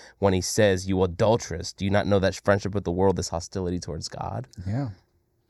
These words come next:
Speaker 2: And James is concerned about that. We've
Speaker 1: Yeah.
Speaker 2: gotta, you know, we gotta prioritize Christ over the system that we live in. So as a believer, we have to assess, really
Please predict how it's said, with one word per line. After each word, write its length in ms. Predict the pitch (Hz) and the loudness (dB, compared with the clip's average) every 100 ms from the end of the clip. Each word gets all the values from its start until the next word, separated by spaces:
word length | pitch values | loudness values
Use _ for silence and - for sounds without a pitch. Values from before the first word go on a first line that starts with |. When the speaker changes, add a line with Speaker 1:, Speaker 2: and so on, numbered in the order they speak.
| _ - - | _ -10 0
Speaker 2:
And 160 | 131 139 | 4 6
James 300 | 139 147 131 | 6 6 4
is 120 | 131 | 2
concerned 480 | - 123 - 135 165 | 4 4 4 2 2
about 320 | 92 85 82 | 2 0 0
that. 240 | - 82 78 | -2 -4 0
We've 140 | 107 92 | 2 4
Speaker 1:
Yeah. 100 | 87 | 6
Speaker 2:
gotta, 340 | 135 117 107 - | 6 6 4 0
you 120 | 165 | 2
know, 120 | 131 | 4
we 140 | 120 135 | 4 2
gotta 200 | 165 165 | 2 2
prioritize 1080 | - 143 120 147 143 98 - 82 85 - - - - - - | 2 2 2 2 0 -2 -4 0 -2 -4 -10 -20 -20 -20 -14
Christ 460 | - 131 131 - - | 2 4 6 4 4
over 280 | 117 104 | 4 4
the 120 | 101 95 | 4 2
system 480 | - 123 - 95 | 2 2 2 0
that 160 | 85 78 | 0 0
we 100 | 90 | 0
live 240 | 87 95 | 2 2
in. 220 | 98 69 - _ | 0 -4 -8 _
So 200 | - 98 | -2 2
as 120 | 101 | 4
a 40 | 113 | 4
believer, 500 | 107 117 139 147 110 | 4 6 6 6 4
we 140 | 117 | 4
have 180 | 131 147 | 2 2
to 160 | - 127 | 2 2
assess, 640 | - - 98 78 - - _ - | 2 2 0 0 -8 -12 _ 0
really 420 | 107 107 82 | 4 4 2